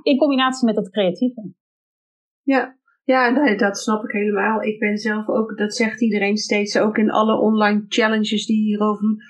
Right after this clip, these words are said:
Speaker 2: Je moet focus hebben. En denk ik, ja, maar, en dan bedoelen ze vaak dat je dus één soort
Speaker 1: Ja.
Speaker 2: Ding moet doen of één soort doelgroep moet aanspreken of wat dan ook. En ik geloof het hoor, dat het kan werken, echt waar. Maar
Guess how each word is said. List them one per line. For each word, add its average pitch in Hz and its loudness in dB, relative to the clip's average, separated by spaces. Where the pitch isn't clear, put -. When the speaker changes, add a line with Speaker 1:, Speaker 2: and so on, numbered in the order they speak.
Speaker 2:
Je 226 4
moet 262 2
focus 277 0
hebben. 202 0
En 240 2
denk 233 -2
ik, 220 -6
ja, 202 2
maar, 208 -2
en 226 2
dan 226 2
bedoelen 233 4
ze 214 0
vaak 208 0
dat 208 2
je 202 2
dus 208 0
één 226 0
soort 214 0
Speaker 1:
Ja. 294 -12
Speaker 2:
Ding 220 2
moet 220 2
doen 214 4
of 214 0
één 226 0
soort 220 0
doelgroep 220 0
moet 214 2
aanspreken 202 -2
of 202 -4
wat 214 -2
dan 208 0
ook. 208 -8
En 262 2
ik 262 -2
geloof 277 0
het 240 -2
hoor, 233 2
dat 226 0
het 226 -4
kan 220 2
werken, 220 0
echt - -2
waar. 202 -2
Maar 202 -2